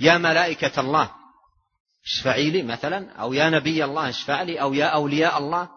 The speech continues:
أو نحو ذلك، هذا دعاء لغير الله والتجاء إلى غير الله وطلب من غير الله. يجب أن يعرف المسلم الفرق بين هذا وهذا.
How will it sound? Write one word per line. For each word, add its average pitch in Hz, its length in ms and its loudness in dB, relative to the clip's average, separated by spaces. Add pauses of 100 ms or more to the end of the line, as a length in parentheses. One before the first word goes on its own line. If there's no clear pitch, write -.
(240)
أو 135 80 0
نحو 151 260 0
ذلك، 202 360 -4
هذا 180 160 0
دعاء 202 320 -2
لغير 131 320 -2
الله 113 240 -4 (520)
والتجاء 160 600 2
إلى 147 100 2
غير 135 240 0
الله 120 240 -2 (720)
وطلب 190 440 6
من 160 140 2
غير 143 260 2
الله. 135 260 0 (1300)
يجب 190 320 6
أن 165 120 2
يعرف 170 360 -2
المسلم 147 440 -2
الفرق 156 380 -2
بين 131 180 -4
هذا 143 280 -4
وهذا. 135 420 -4